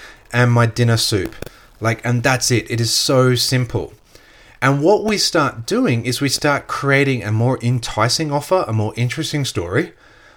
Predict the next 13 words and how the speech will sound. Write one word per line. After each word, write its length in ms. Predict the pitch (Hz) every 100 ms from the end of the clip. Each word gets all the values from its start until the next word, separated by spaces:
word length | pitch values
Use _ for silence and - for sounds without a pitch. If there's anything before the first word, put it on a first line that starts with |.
| - -
but 180 | 151 -
also 560 | 160 254 - 127 104
we 140 | 110 127
start 360 | - 143 131
to 120 | - 131
actually 300 | 123 131 113
really 460 | 110 127 139 139
create, 760 | 139 - 135 110 90 98 165 - - - - _
you 120 | 127
know, 120 | 117
we're 200 | 120 131 -
overcoming 640 | 135 165 170 - 156 143
objections 960 | 127 107 147 196 - 113 95 127 156